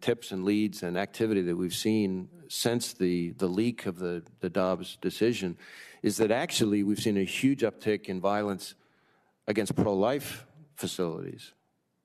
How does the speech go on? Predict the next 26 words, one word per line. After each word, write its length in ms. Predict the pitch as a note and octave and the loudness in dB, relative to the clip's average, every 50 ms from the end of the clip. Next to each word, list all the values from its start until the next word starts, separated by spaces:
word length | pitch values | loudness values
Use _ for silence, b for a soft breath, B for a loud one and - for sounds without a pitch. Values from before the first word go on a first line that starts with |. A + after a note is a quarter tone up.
| _ _ _ | _ _ _
uh, 260 | - F2 E2+ F2 F2 F2 | -6 -4 -4 -4 -4 -4
not 240 | F2+ G2+ G#2+ A2+ A#2 | 0 0 0 0 2
just 240 | - B2+ A2 - - | -2 -4 -4 -2 -4
abortion 420 | G#2 E2+ F#2+ G2 F#2+ - - F#2 | 0 2 2 2 2 2 -2 -4
clinics 420 | F2 - G2+ F#2+ F#2 F#2 F2 - - | -4 0 0 0 0 0 -2 -4 -10
and 80 | F2 | -12
so 180 | - - F#2+ F2+ | -4 0 0 0
forth. 380 | E2+ - - E2+ E2+ E2+ E2 - B B B B B B B B | 0 -2 -4 -2 -2 -2 -4 -8 B B B B B B B B
Uh, 280 | - F#2 F#2+ F2+ F2 F2+ | -2 0 2 2 2 2
and 100 | F#2 G2 | 2 4
we 100 | G2 G2+ | 2 2
just 220 | F#2+ G2 G#2 - G#2 | 2 2 -2 0 2
recently 440 | G#2+ A2+ A2+ - A2 G2+ F#2+ F#2 F#2 | 0 0 2 0 0 2 2 2 2
had 160 | F#2+ F#2+ F#2 | 2 2 0
a 60 | F2+ | -2
case 380 | - - G2 F#2+ F#2 F2 - - | 0 0 2 2 2 0 2 2
where 260 | G2 G2 F#2+ F#2+ F#2 | 2 4 4 4 4
we 380 | F#2 F#2 F#2+ F#2+ F#2 G2+ - B B B B | 4 4 4 2 2 0 -2 B B B B
had 140 | F#2+ F#2+ | -2 -2
an 60 | F2+ F#2+ | 0 0
individual 520 | G2 G2 G2 F#2+ G2 F#2+ G2 G#2+ G2+ F#2+ | 0 2 2 2 2 2 2 2 2 4
who 260 | F#2 G2+ G2+ G2 G2 | 2 2 2 2 2
had 300 | F#2+ F#2+ F#2 F2+ - - | 2 0 0 -4 -10 -16
tried 320 | - - - G2 F#2+ F2+ - | -10 -4 -2 0 -2 0 -2
to 80 | - | -6
firebomb, 760 | F#2 - - G2 G2 G2 G2+ F2+ F2+ F#2+ F#2+ F#2+ G2 F#2+ F#2+ | -4 0 2 2 2 2 0 0 0 0 2 2 2 0 -2